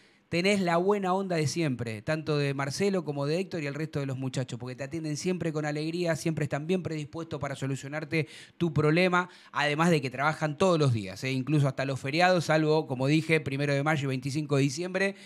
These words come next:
trabajan siempre, ya los conocés. Este, la casa central que queda allí en Avenida Nazca mil ciento noventa y nueve y la sucursal del centro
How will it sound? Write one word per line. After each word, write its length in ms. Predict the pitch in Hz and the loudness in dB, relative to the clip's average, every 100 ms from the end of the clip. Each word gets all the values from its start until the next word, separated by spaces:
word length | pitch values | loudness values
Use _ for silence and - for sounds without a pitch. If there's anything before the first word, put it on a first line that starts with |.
| - - | -20 -6
trabajan 500 | - 160 165 156 147 | 2 4 4 2 0
siempre, 460 | 139 202 208 196 190 | 4 4 4 2 0
ya 180 | - 151 | -2 -4
los 140 | 139 | -2
conocés. 600 | - 135 139 214 226 226 - - - | 0 2 4 4 2 0 -12 -20 -14
Este, 240 | 139 139 147 | -10 -6 -2
la 140 | 143 | 0
casa 220 | 156 147 | 0 -2
central 400 | 135 123 147 160 | -4 -2 0 0
que 120 | 143 | 0
queda 220 | 117 139 135 | 0 2 2
allí 300 | 123 151 156 | 2 2 2
en 100 | 135 | 0
Avenida 640 | 127 131 143 139 135 127 | -2 -2 0 2 2 0
Nazca 300 | 143 151 127 | 0 -2 -2
mil 120 | 135 | -2
ciento 280 | 123 139 135 | -2 -4 -2
noventa 320 | 127 127 120 | -2 -2 -2
y 20 | |
nueve 180 | 131 160 | -2 0
y 40 | 156 | 0
la 80 | |
sucursal 500 | 123 127 123 120 139 | -4 -8 -14 -10 -8
del 160 | 135 127 | -8 -8
centro 420 | 143 156 156 151 | -8 -6 -2 -2